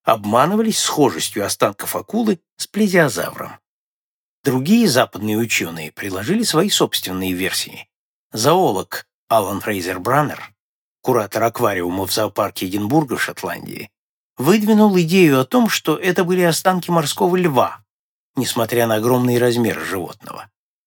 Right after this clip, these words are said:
Карл Хапс из Крипсовского института океанографии,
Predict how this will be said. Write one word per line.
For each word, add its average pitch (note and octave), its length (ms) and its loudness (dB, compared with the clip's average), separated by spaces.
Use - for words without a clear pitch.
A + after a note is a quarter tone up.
Карл A#2 260 2
Хапс - 520 0
из - 180 -4
Крипсовского A2 760 -4
института A2+ 580 -2
океанографии, A2 840 0